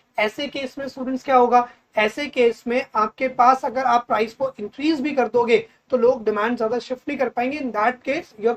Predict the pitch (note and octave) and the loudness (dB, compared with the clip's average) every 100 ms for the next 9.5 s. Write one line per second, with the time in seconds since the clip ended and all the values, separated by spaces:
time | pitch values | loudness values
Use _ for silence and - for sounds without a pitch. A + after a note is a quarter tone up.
0 | - A3 G#3 - D#4 F4+ _ _ _ F#3+ | -2 -2 -2 0 0 -2 _ _ _ 0
1 | A#3 A#3+ E4 _ G#3 A3 D4+ B3+ A3 G#3+ | 2 2 -2 _ -4 -4 -4 0 2 0
2 | F3 E3+ E3 C3+ F3 D3 _ _ _ - | -4 -12 -18 -16 -14 -16 _ _ _ 2
3 | B3 A#3+ D4 D4+ C#4+ B3+ C4+ C#4 B3+ D4+ | 4 4 2 -4 0 2 2 0 -2 -4
4 | - _ _ _ A3 A3 A3 G3 B3+ B3 | -6 _ _ _ 0 0 -2 2 4 4
5 | B3 A3+ B3+ A#3 A#3 A#3 A#3+ - _ - | 0 0 0 -2 -2 2 2 0 _ -10
6 | D#4 A#3+ A#3 A3+ - D4+ B3+ E4 C4 C4+ | -6 2 4 4 0 -6 0 2 4 4
7 | B3 G3+ D#3+ - _ _ - A#3 - A#3+ | 4 0 -4 -12 _ _ 2 2 6 6
8 | D#4 E4 C#4+ D4+ C4+ A#3+ C#4 B3+ D4+ C#4+ | 6 4 0 0 2 2 0 -6 -6 -4
9 | C4 A#3 - D4+ | -4 -6 -8 -10